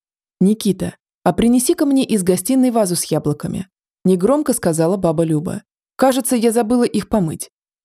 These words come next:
Она незаметно оказалась рядом и взяла меня за руку.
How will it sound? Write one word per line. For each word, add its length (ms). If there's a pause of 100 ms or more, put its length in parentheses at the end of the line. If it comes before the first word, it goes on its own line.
(160)
Она 240
незаметно 600
оказалась 540
рядом 520 (240)
и 80
взяла 320
меня 260
за 200
руку. 320